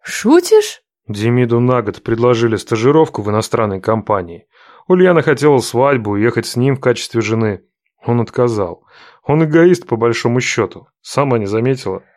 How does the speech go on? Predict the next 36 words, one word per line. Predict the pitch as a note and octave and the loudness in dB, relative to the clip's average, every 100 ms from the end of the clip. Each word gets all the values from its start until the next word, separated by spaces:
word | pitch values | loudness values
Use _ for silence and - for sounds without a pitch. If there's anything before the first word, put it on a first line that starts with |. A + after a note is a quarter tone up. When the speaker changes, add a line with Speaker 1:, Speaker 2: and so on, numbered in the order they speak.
| _ _ _ _ | _ _ _ _
Speaker 1:
Сколько | - C#4 D#4 D#4 A3+ | -8 0 0 0 -2
же | A3+ | 2
у | A#3 | 2
вас | A#3+ A3+ | 2 -2
скелетов | - A3+ C#4+ D#4+ A#3+ | -4 -2 0 0 -2
в | |
каждом | - G#3+ F#3 G3 | 0 0 0 -2
стогу? | - A3 G3 F3+ F3 - _ _ _ _ _ _ | 0 -2 -2 -6 -8 -16 _ _ _ _ _ _
Speaker 2:
У | - D3+ | -4 0
меня | E3 E3 E3 | 2 2 0
всего | C3 - D3 D3+ | 0 -2 2 4
один, | D#3 A#2+ G#2 F2+ - - | 4 2 -4 -6 -12 -8
и | G#2+ | -8
хребет | - A#2+ B2 C3+ - | -2 -2 2 0 0
крепкий. | - A2+ F#2+ - - _ _ _ _ _ _ | -2 -2 -2 -14 -20 _ _ _ _ _ _
Speaker 1:
Мирон | B3 C4+ C4+ | 0 4 4
с | C4 | 2
хрустом | - C#4 - B3 A#3+ | 0 -2 0 2 2
изогнулся | A#3 A#3 B3+ B3+ A#3 | 2 4 2 2 -2
в | |
пояснице, | - A#3+ - B3 D4 - | 0 0 2 0 0 -2
пытаясь | G#3 A3+ C4 A#3+ - | -4 0 2 2 0
поймать | A#3 A3+ A#3 B3+ | 0 2 2 2
меня | A#3+ G#3+ G#3 | 0 2 2
за | G#3 B3+ | 4 2
руку, | B3 G#3 | 2 0
но | G3+ | 0
я | G3+ G#3+ | 2 2
улизнула. | A3+ A#3+ A#3+ G3+ F3 F3 _ _ _ _ _ _ - | 4 2 2 2 0 -4 _ _ _ _ _ _ -2
Она | B3 A#3+ | 2 2
стала | A#3 C4 B3 | 2 2 4
волчицей | A#3+ B3 C4+ B3+ B3+ | 4 2 -2 -2 -2
после | B3 B3 B3+ | -2 -2 -2
секса | - C4 - | 0 -2 -2
с | - | -4
тобой? | C4 A3+ C#4+ | -2 2 0